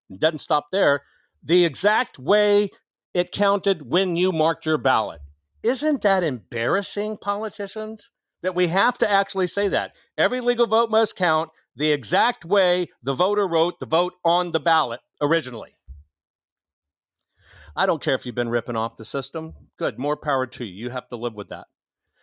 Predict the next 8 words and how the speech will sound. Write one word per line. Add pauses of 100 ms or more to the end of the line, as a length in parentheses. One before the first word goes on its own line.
(180)
But
I
do
care
about
this (500)
day
forward.